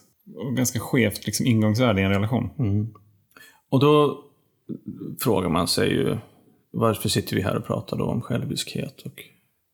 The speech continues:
Speaker 2: egocentrering och såna saker?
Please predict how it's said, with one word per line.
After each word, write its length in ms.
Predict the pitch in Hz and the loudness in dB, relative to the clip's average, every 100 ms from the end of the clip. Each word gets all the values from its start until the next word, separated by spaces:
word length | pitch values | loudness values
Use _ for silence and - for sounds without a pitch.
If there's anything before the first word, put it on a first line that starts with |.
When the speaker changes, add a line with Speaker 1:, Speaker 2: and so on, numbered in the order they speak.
| _ - | _ -8
Speaker 2:
egocentrering 960 | - - 131 - - - - - - - | -6 -4 -6 -6 -6 -4 -4 -4 -4 -6
och 260 | 131 - - _ _ _ _ _ _ _ - | -8 -12 -20 _ _ _ _ _ _ _ -10
såna 240 | - 110 | -6 -4
saker? 380 | - 131 - | -4 -8 -10